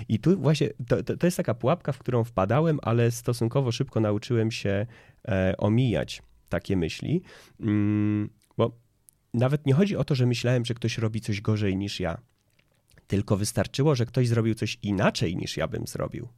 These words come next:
co nie znaczy gorzej, to i tak czułem taki pewne-, pew-, pewnego rodzaju dyskomfort, że no, a ten klient lubi, jak jest inaczej jednak, nie?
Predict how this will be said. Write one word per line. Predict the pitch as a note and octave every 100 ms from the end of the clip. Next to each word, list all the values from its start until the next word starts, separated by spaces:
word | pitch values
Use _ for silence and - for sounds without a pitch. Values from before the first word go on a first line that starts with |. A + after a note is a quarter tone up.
| _
co | -
nie | F#2+ F2+
znaczy | - -
gorzej, | - - - A#3+ - _ _ _ _ _ -
to | A2 -
i | A2
tak | E3+ -
czułem | - B2+ A#2 -
taki | - A2+ A2+ A#2+ _ _ _
pewne-, | A#2 A2 A2+
pew-, | - A2+ A#2
pewnego | A#2 A2 A2+
rodzaju | A2 G#2+ G#2+ G2+
dyskomfort, | G#2 - G2+ F2+ - - _ _ _ _ -
że | B2 A2+ A2+
no, | C3 F3 G3+ - - - - _ - - - _ _
a | -
ten | A#2+ D#3+
klient | F3+ D3+ F3 G#3 -
lubi, | G3 F#3+ A3
jak | G#3+ G3
jest | A3+ G#3 -
inaczej | C4+ G3 C#3+ - E2
jednak, | - - - -
nie? | B2 E3